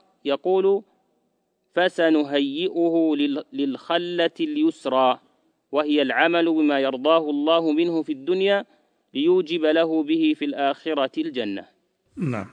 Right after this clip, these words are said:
Speaker 2: بسم الله الرحمن الرحيم. قوله: "إن سعيكم لشتى"، هي الآية التي قبل هذه الآية.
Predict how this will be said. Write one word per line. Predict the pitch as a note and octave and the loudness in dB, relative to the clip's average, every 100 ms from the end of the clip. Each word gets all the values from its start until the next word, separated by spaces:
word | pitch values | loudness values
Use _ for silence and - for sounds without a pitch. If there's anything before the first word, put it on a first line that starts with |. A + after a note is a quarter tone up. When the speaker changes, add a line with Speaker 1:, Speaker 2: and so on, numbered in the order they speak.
| - | -14
Speaker 2:
بسم | A#3 C#3+ - | -12 -10 -6
الله | C3+ B2+ | -2 -2
الرحمن | A#2 - G#2+ | -4 -8 -12
الرحيم. | G2+ - _ _ _ - - - - - | -14 -18 _ _ _ -20 -20 -20 -20 -2
قوله: | F#3+ F#3+ F3 F#3+ | 6 6 6 2
"إن | D#3 D3+ | 2 2
سعيكم | F#3 D3+ D#3 - D#3 C#3 | 2 2 2 0 0 0
لشتى"، | - D3+ - D3+ F#3+ - _ _ _ _ - | 0 -2 0 -2 -2 -10 _ _ _ _ -4
هي | C3 | 0
الآية | C#3+ | 2
التي | C3+ C3 C3+ | 2 0 -4
قبل | - C#3 C3+ | -2 -2 -2
هذه | A#2+ B2 C#3 C3+ B2 | -4 -6 -4 -4 -2
الآية. | C3+ D3 C#3 D#3 | -4 -2 -2 -4